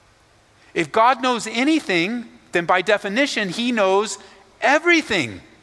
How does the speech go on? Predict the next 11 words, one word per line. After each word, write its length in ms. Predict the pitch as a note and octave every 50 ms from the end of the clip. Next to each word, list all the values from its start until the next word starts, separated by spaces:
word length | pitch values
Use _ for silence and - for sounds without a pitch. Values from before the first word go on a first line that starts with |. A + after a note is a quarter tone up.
| _ _ _ _ _ _ _ _ _ _ _ _ _ _ _ _ _ _ _ _ _ _ _ _ _ _ _ _ _ _ _ _ _ _ _ _ _ _ _ _ _ _ _ -
And 160 | G#2+ G#2+ G#2+
in 200 | - - G#2+ G#2+
his 280 | G2+ G2+ G#2 F#2 - - - _ _ _ _ - -
knowledge, 580 | G#2+ G2 G2 A2 A2 C#3 F#3+ A3 E3 G#2 G2+
his 140 | A2+ A2+ -
foreknowledge, 600 | - - A2+ C3+ E3 F3+ A#2+ F2 E2+ F2 F2+ F#2+
that's 180 | G#2 F#2+ - -
known 180 | A#2+ A#2 A2+
as 120 | G#2 F#2+ F#2+
God's 320 | - G#2 G#2 G#2+ A2 G#2+
omniscience, 1000 | G#2 F2+ F2+ F2+ F#2 A#2 F3+ G3+ - - - - G2+ B2 - - - - -